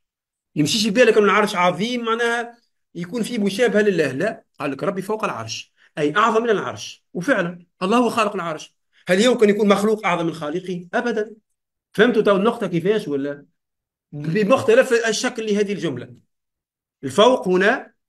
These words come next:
مش قال ربي على كلا-، كلام فرعون، مش قال فرعون:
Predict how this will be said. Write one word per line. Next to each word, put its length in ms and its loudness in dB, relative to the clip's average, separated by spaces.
مش 120 -10
قال 200 2
ربي 400 -2
على 240 -4
كلا-، 320 -4
كلام 260 -2
فرعون، 340 -4
مش 160 -8
قال 320 -4
فرعون: 440 -6